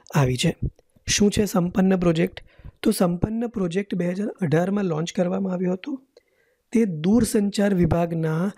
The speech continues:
પેન્શનરો માટે સીમલેસ ઓનલાઈન પેન્શન પ્રોસેસિંગ અને પેમેન્ટ સિસ્ટમ છે. તે પેન્શનરોના બેંક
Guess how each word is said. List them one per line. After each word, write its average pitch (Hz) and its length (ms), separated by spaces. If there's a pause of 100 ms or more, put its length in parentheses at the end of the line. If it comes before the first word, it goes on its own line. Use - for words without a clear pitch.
(300)
પેન્શનરો 175 640
માટે 165 420
સીમલેસ 202 640
ઓનલાઈન 175 440
પેન્શન 185 460
પ્રોસેસિંગ 185 640 (440)
અને 160 160
પેમેન્ટ 165 460
સિસ્ટમ 143 440
છે. 160 240 (1200)
તે 185 120
પેન્શનરોના 185 920
બેંક 185 340